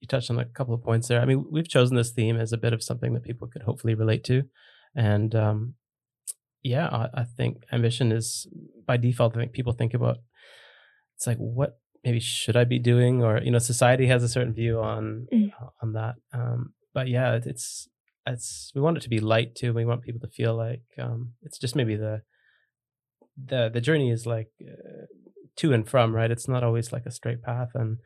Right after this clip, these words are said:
Speaker 2: Yeah.
Speaker 1: um, and there's obstacles and all those fun things. But yeah, <laughs>
Speaker 2: <laughs>
Speaker 1: it's just, that's the fun thing. I think people can get discouraged pretty quickly, and they realize like, "Oh, I don't actually,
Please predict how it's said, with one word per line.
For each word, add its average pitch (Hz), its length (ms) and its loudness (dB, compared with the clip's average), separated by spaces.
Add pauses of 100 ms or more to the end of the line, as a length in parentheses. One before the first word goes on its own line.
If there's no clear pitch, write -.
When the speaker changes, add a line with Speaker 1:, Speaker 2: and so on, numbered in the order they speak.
Speaker 2:
Yeah. 254 200 0 (800)
Speaker 1:
um, 117 360 0
and 147 420 0
there's 143 160 0
obstacles 110 640 -6
and 120 100 -8
all 120 140 -6
those 120 160 -12
fun 117 220 -6
things. 120 340 -4
But 147 100 -4
yeah, 131 440 4
<laughs> - 100 -4
Speaker 2:
<laughs> 214 540 4
Speaker 1:
it's 147 160 8
just, - 180 0
that's 139 200 6
the 120 100 0
fun 120 160 4
thing. 127 120 0
I 123 40 4
think 160 160 4
people 131 240 2
can 113 160 0
get 120 160 -8
discouraged 113 420 -2
pretty 107 160 0
quickly, 113 340 -2
and 110 120 -2
they 113 60 0
realize 113 260 0
like, 123 120 -12
"Oh, 180 100 -2
I 135 120 0
don't 131 180 -2
actually, 107 420 -6